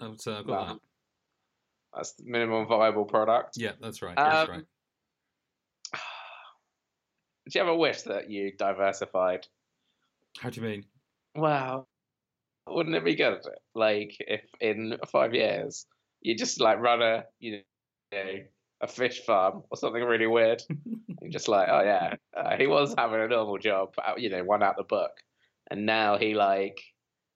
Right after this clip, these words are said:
Speaker 2: <sighs> I don't know, like, uh, has a Scandinavian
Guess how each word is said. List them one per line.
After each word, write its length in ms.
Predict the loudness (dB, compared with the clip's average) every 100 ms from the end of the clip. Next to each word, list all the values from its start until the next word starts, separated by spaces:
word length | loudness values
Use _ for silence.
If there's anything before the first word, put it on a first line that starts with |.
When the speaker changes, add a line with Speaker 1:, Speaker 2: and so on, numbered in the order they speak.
| _ _ _ -20
Speaker 2:
<sighs> 760 | -18 -16 -14 -16 -16 -16 -6
I 80 | -4
don't 120 | -2
know, 160 | -2 -4 -6 -14 _ _ _ _ _ _ _ _ _ _
like, 440 | -2 2 4 2 4
uh, 300 | 6 6 4
has 180 | 2 0
a 140 | -2
Scandinavian 1300 | -4 -6 -4 -2 -4 -2 -2 -2 0 0 0 -6 -6